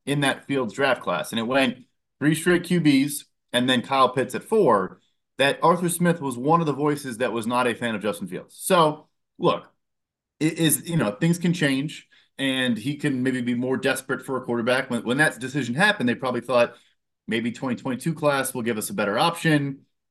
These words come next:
It did not. Um, you know, or, or, or something. So maybe that has changed, but that is the common perception, that he was not the biggest fan of Justin Fields.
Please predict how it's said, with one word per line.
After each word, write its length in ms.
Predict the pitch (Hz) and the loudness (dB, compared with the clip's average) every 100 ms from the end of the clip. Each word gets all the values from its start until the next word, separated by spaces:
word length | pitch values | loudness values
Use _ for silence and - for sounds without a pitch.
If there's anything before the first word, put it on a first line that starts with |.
| _ | _
It 100 | - | -14
did 120 | - 175 | -12 -8
not. 300 | 87 - - _ _ | -6 -8 -12 _ _
Um, 460 | 123 135 131 123 113 180 | 0 2 4 2 0 2
you 80 | |
know, 100 | 151 | 4
or, 220 | 127 143 147 | 4 2 0
or, 180 | 147 | -2
or 140 | 143 139 | -2 -4
something. 360 | 220 233 156 | -2 -4 -4
So 140 | 123 190 | -6 -4
maybe 140 | 226 | -2
that 80 | 220 | -2
has 100 | 190 | -2
changed, 400 | - 175 113 - | -2 -2 -4 -2
but 320 | 180 139 - - _ - | 0 2 -2 -10 _ 0
that 140 | 175 | 2
is 160 | 185 151 | 2 -2
the 80 | |
common 280 | 151 160 151 | -4 -2 -2
perception, 440 | 143 143 151 143 139 | -4 0 0 0 -6
that 100 | 120 | -4
he 120 | 147 | -4
was 100 | 139 | -4
not 80 | 139 | -6
the 60 | |
biggest 280 | 117 131 123 | -6 -8 -6
fan 140 | 131 123 | -8 -6
of 80 | |
Justin 240 | 113 117 104 | -6 -8 -8
Fields. 560 | 180 185 170 143 - | -2 2 2 2 -6